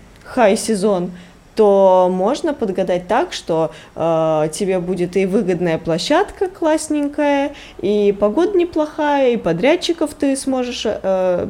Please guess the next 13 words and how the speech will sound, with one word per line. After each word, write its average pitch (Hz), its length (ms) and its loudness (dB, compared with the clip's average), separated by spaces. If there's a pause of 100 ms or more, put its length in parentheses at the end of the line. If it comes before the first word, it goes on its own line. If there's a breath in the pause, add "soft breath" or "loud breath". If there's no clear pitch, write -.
привлечь 233 560 2 (260 loud breath)
в 190 80 -2
этом 220 220 0
месяце 220 480 -2
хороших. 202 540 -4 (360 loud breath)
Вот, 190 300 -2
поэтому, 220 720 0
э, 180 380 0
на 190 140 0
море 262 300 0
можно 208 340 -2
очень 196 360 -6
даже 196 360 -4